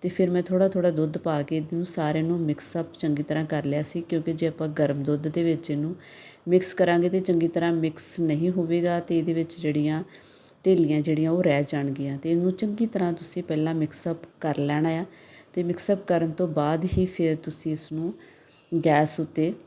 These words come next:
ਰਿੰਨਣਾ ਹੈ। ਇਹਦੇ ਵਿੱਚ ਮੈਂ ਖੰਡ ਵਗੈਰਾ ਨਹੀਂ ਪਾਈ, ਖੰਡ ਮੈਂ ਬਾਅਦ ਵਿੱਚ ਤੁਹਾਨੂੰ ਦੱਸਦੀ ਹਾਂ ਕਿ ਮੈਂ ਕਦੋਂ ਖੰਡ ਪਾਈ ਸੀ। ਤੇ ਫਿਰ ਅਸੀਂ ਇਸ ਨੂੰ ਰੱਖ ਲੈਣਾ ਜੀ ਰਿੱਝਣੇ।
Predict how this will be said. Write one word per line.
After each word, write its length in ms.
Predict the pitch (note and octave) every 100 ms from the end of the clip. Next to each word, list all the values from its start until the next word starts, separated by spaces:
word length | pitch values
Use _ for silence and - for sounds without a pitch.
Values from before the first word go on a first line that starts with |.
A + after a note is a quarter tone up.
| - _ _ _ _ _ _ _ _ -
ਰਿੰਨਣਾ 400 | F3+ D3+ D3+ D3
ਹੈ। 60 | C#3
ਇਹਦੇ 220 | - F#3+
ਵਿੱਚ 180 | G#3 G#3
ਮੈਂ 140 | G3+
ਖੰਡ 300 | G3 F3+ E3
ਵਗੈਰਾ 280 | E3 E3 F3
ਨਹੀਂ 240 | D#3+ D#3+
ਪਾਈ, 240 | E3 E3+ F3+
ਖੰਡ 340 | F#3 D#3+ D3+
ਮੈਂ 180 | E3 E3
ਬਾਅਦ 300 | D3+ C#3+ D3+
ਵਿੱਚ 180 | D#3+ -
ਤੁਹਾਨੂੰ 340 | E3+ D#3 D3
ਦੱਸਦੀ 340 | D3 C#3 -
ਹਾਂ 80 | D#3
ਕਿ 120 | D3+
ਮੈਂ 140 | E3 F3 F3+
ਕਦੋਂ 260 | D3+ D#3
ਖੰਡ 260 | D#3 D#3 D#3 - -
ਪਾਈ 220 | D3 C#3
ਸੀ। 260 | D3+ - G#3+ - - - - -
ਤੇ 60 | F#3
ਫਿਰ 220 | F#3+ F#3
ਅਸੀਂ 200 | F3+ F#3
ਇਸ 160 | F3+ F3+
ਨੂੰ 160 | F3+
ਰੱਖ 220 | F3+ F3
ਲੈਣਾ 380 | E3 D#3 D#3 D#3+
ਜੀ 240 | D#3 F3 E3
ਰਿੱਝਣੇ। 460 | C#3+ C#3 E3+ F#3+